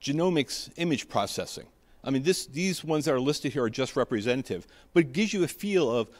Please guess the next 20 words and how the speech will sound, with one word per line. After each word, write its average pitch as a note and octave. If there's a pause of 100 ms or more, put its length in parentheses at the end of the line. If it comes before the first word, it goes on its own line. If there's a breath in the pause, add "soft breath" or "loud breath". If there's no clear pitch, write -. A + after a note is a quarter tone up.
(180 soft breath)
what D#3
are F3+
the D#3+
types D#3+
of C#3
apps - (280 soft breath)
or C#3
capabilities C#3+
that A2+
have C3
to D#3
be C3+
available B2+
on B2+
the B2
platform. D3+ (720 soft breath)
And C#3
these G3+
are G3
ones C#3